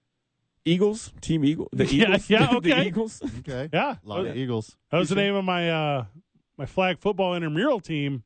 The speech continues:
Speaker 2: at Washington State when I won that chip.
Speaker 3: Got good memories from there.
Speaker 2: I have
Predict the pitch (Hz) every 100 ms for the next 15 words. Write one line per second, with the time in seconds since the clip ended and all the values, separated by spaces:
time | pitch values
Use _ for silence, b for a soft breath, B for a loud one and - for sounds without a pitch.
0 | _ _ _ 147 156 170 165 139 - 214
1 | 190 - _ _ _ _ _ _ 131 135
2 | 139 156 160 113 - - 320 311 - -
3 | _ _ _ _ _ _ _ _ _ _
4 | _ _ _ _ _ _ _ 104 90 113
5 | 110 104 92 85 90 87 87 - - 135
6 | 117 196